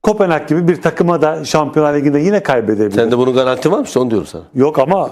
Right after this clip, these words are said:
Speaker 2: Bu
Speaker 1: yani şimdi
Speaker 2: planlamanın
Speaker 1: sen
Speaker 2: bir garantisi yok yani.
Speaker 1: şimdi çıtayı
Speaker 2: Heh.
Speaker 1: yukarı koymuşsun artık.
Speaker 2: Tamam, koymuş.
Speaker 1: Çıtayı yukarı koymuşsun. Ne demiş taraftar?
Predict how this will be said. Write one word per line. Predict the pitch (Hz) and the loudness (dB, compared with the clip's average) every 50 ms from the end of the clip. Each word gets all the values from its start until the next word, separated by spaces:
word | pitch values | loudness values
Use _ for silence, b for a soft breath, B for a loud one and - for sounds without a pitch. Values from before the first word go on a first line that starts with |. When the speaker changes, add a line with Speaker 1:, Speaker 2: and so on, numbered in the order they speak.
| - 135 | -6 -2
Speaker 2:
Bu | |
Speaker 1:
yani | 127 127 127 127 131 | 0 0 2 2 2
şimdi | 139 143 147 | 0 2 2
Speaker 2:
planlamanın | 156 156 160 160 | 2 0 2 2
Speaker 1:
sen | 160 165 | 0 0
Speaker 2:
bir | 170 175 | 0 0
garantisi | 175 180 180 180 180 - 240 | 0 0 0 -2 0 0 0
yok | 240 233 - | 0 0 0
yani. | 131 104 87 - - - | 0 0 -2 -4 -8 -8
Speaker 1:
şimdi | - - 170 160 151 - | -2 0 0 0 0 0
çıtayı | - - - - 196 185 185 180 | -2 0 0 2 2 2 2 2
Speaker 2:
Heh. | 170 | 0
Speaker 1:
yukarı | 156 - - 147 156 208 208 | 0 0 2 2 2 2 2
koymuşsun | 208 185 147 131 110 - - 131 | 0 0 0 0 -2 -2 -2 0
artık. | 117 110 104 - | 0 0 0 0
Speaker 2:
Tamam, | - 95 113 - | -2 -2 -2 0
koymuş. | 101 110 110 123 147 165 | 0 -2 -2 -2 0 -2
Speaker 1:
Çıtayı | 160 - 190 190 | 0 2 2 0
yukarı | 185 170 - 175 180 185 180 | 0 0 0 0 0 2 2
koymuşsun. | 175 165 151 139 127 117 - - 101 87 - _ - | 2 2 2 0 -2 -2 -2 -4 -6 -6 -8 _ -2
Ne | 185 214 220 196 | 0 0 2 2
demiş | 175 147 127 - | 0 0 0 0
taraftar? | - 143 139 135 127 - - 170 180 190 - - | 2 2 2 2 0 -2 0 0 -2 -2 -4 -10